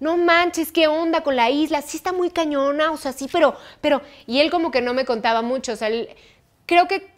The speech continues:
todos los que salimos de la isla al principio estás como un poquito en shock, porque de verdad,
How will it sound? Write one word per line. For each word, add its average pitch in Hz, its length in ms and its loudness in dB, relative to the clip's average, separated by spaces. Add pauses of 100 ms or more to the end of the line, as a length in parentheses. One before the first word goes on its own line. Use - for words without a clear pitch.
todos 349 240 2
los 311 160 -4
que 277 100 -4
salimos 254 360 -2
de 247 100 0
la 196 160 2
isla 226 320 0
al 214 280 -2
principio 262 800 -2
estás 285 300 -6
como 294 200 -6
un 247 80 -4
poquito 269 380 -6
en 254 80 -2
shock, - 380 0 (540)
porque 247 340 2
de 233 120 2
verdad, 294 380 4